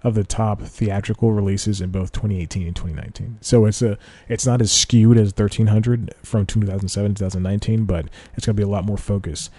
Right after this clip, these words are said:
in the two years, you know, since, uh, inclusion writer, since, you know, Frances McDormand went up on stage and said, "Two words, inclusion writer." <laughs>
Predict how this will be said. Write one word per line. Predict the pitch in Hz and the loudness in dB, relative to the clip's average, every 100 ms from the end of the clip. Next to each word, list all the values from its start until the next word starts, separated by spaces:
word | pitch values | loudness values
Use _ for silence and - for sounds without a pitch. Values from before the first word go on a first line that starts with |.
| - | -10
in | - | -4
the | 98 | -4
two | - 113 | 0 0
years, | 110 98 92 95 - - _ | 0 0 -2 -6 -8 -12 _
you | 113 | -4
know, | 90 | -4
since, | - 110 90 92 - - _ _ - | -4 -6 -6 -6 -8 -12 _ _ -8
uh, | 101 82 | -6 -6
inclusion | 95 - 110 92 80 | -10 -6 -4 -4 -8
writer, | 71 55 - | -10 -12 -10
since, | - 95 98 - 107 | -6 -6 -8 -12 -10
you | 104 | -8
know, | 85 80 80 64 | -6 -8 -10 -14
Frances | - 110 104 107 | -4 -4 -2 -4
McDormand | 101 101 101 95 92 | -4 -2 -2 -2 -2
went | 90 | -4
up | - | -4
on | 90 | -6
stage | - 92 90 87 | -4 -6 -6 -8
and | 85 | -10
said, | - 87 87 98 | -8 -8 -8 -8
"Two | - 135 | 4 4
words, | 127 123 120 - | 6 2 -2 -4
inclusion | 120 113 110 98 | 0 6 6 6
writer." | 92 92 | 2 0
<laughs> | - | -4